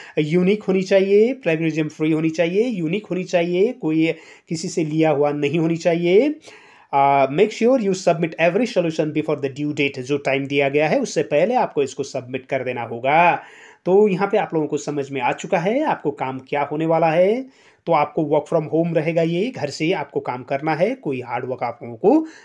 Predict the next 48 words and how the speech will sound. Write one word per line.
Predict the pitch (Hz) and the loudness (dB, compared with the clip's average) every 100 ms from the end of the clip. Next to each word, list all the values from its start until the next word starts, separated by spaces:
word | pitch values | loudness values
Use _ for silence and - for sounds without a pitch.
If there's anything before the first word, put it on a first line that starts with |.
| - | -8
नहीं | 180 185 180 196 | -4 0 0 0
होने | 139 131 | -2 -2
वाला | 127 123 | -2 -2
है | 123 208 | -2 -2
यहाँ | 240 113 110 - | -2 -4 -6 0
पे। | 170 190 - - - - | 4 4 2 -8 -12 -4
अब | 156 | 0
हमको | 160 156 156 | 0 0 -4
यहाँ | 139 139 | -4 -4
पे | 135 | -4
काम | 127 127 | -4 -4
करने | 151 165 220 | -2 0 0
के | 240 | 0
लिए | 247 269 | 0 0
सबसे | 269 180 170 160 | 0 -2 -2 -2
पहले | 156 143 | -2 -2
साइन | 143 139 135 | -2 -4 -4
अप | 131 | -6
का | 143 | -6
बटन | 127 120 127 | -6 -6 -8
दिखाई | 135 139 | -2 -2
दे | 139 | 2
रहा | 170 180 | 2 0
है, | 180 214 277 285 - - | 0 0 0 -4 -16 -20
साइन | - 143 139 | -6 -4 -4
अप | 135 | -4
के | 143 | -4
बटन | 139 139 135 | -4 -4 -6
पे | 131 | -6
हम | 135 | -6
ऐसे | 123 139 | -6 -8
क्लिक | 143 135 - | -6 -6 -2
करेंगे। | 147 147 156 175 262 - _ _ _ _ _ _ _ _ _ _ _ _ _ _ _ - | 0 0 0 0 -2 -8 _ _ _ _ _ _ _ _ _ _ _ _ _ _ _ -2
तो | 147 143 | 2 4
जैसे | 170 190 | 4 2
हम | 240 | 0
साइन | 226 233 233 | 2 2 2
अप | 233 | 0
के | |
बटन | 202 156 160 | 0 0 0
पे | |
क्लिक | 147 147 - | -2 -4 0
करेंगे, | 147 147 147 160 233 | 0 2 2 2 2
देखिए | 262 202 208 | 2 2 2
आप | 147 165 | 0 -2
लोगों | 170 | -2
को | 156 175 175 | -2 0 0
बेनिफिट्स | 143 190 220 220 220 - - | 2 2 2 2 0 -2 -18